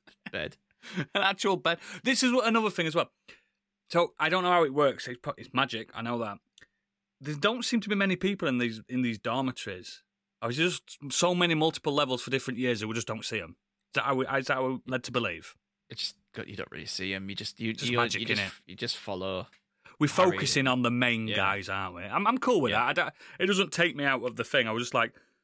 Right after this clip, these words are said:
Speaker 2: "Hang on, how many people are in this year?" But it don't matter, does it?
Speaker 1: It's not even the year. It's like the whole house.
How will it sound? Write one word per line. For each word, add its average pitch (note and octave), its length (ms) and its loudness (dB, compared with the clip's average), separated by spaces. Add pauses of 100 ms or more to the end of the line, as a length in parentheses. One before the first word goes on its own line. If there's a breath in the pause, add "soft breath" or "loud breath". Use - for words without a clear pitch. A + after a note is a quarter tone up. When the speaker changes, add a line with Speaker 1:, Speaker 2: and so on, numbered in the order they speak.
(220 soft breath)
Speaker 2:
"Hang F3 180 2
on, G2+ 180 -6 (240)
how C#3 140 0
many C#3 140 -2
people C3+ 260 0
are B2 80 2
in C3 120 -2
this A#2+ 220 -4
year?" F#2+ 240 -10 (840)
But B2 180 0
it D3+ 60 -6
don't A#2 160 -2
matter, - 260 -12
does E2+ 200 -16
it? F2+ 140 -12 (200)
Speaker 1:
It's - 100 -14
not F3 160 4
even D3 160 0
the G2+ 80 -4
year. G#2 300 4
It's - 120 -2
like G2+ 140 -8
the - 60 -12
whole G#2 200 0
house. - 560 -2